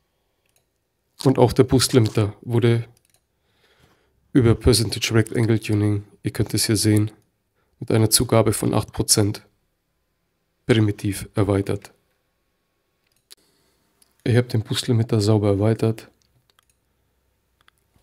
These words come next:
Und auch das Ladedruckentfeld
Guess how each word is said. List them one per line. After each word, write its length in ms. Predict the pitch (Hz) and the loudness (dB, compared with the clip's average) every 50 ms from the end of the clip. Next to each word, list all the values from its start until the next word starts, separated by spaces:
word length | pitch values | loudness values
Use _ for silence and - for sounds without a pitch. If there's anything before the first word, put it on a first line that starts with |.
| - _ - _ _ _ _ _ _ _ _ _ _ _ _ _ _ _ _ _ _ - - - _ _ _ _ _ _ _ _ _ _ - | -20 _ -20 _ _ _ _ _ _ _ _ _ _ _ _ _ _ _ _ _ _ -20 -20 -20 _ _ _ _ _ _ _ _ _ _ -2
Und 80 | 113 | -2
auch 100 | 117 110 | -2 0
das 180 | - - - - | -2 -4 -2 2
Ladedruckentfeld 960 | - 110 107 101 - - - - - - 110 101 - - - 107 104 101 - | 2 4 4 2 0 0 -4 -4 -2 -2 -4 -4 -4 -4 -4 -2 -2 -4 -8